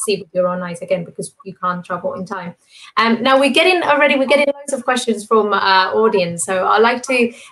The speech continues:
uh, throw at you, um, one of them, because it has to do a little bit with the, the representation of, of dinosaurs.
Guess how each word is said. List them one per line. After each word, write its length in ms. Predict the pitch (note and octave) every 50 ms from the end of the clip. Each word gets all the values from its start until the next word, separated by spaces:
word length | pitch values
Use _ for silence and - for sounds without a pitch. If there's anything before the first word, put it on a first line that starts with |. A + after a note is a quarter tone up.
| _ -
uh, 200 | G#3+ G#3+ G#3 G#3
throw 200 | G#3+ A#3 A3+ A3
at 100 | G#3 G3+
you, 280 | G#3 G#3 G3+ G3 F#3+ - -
um, 480 | G3 F#3+ F#3+ F#3+ F#3 F#3 F3+ F3+ F3+ - _ -
one 300 | - F#3+ A3 A3+ A3+ A3+
of 80 | G#3 F3+
them, 180 | G3 F#3 F3 F3+
because 380 | G#3 G#3 - A3+ G#3 G3+ -
it 180 | - - A3 A#3+
has 220 | B3 C#4 C#4 C#4
to 80 | C#4 B3
do 100 | C4 B3+
a 60 | A#3
little 240 | B3 C#4 C#4+ C4 -
bit 120 | A3 G3+
with 180 | G3 G3+ F#3+ F#3
the, 180 | G3 F#3+ F#3+ F#3
the 120 | G3 G#3+ G3
representation 920 | G#3 G3+ G3+ - G3+ - G#3 G3 G3 G#3+ G#3 G#3+ G#3+ G#3+ G3 F3+ F3 F3
of, 200 | - - F#3+ F3+ - _ _ _ _ _ _ _
of 280 | - F#3+ F#3 F#3 F#3 -
dinosaurs. 280 | - G3 F#3+ F#3+ - -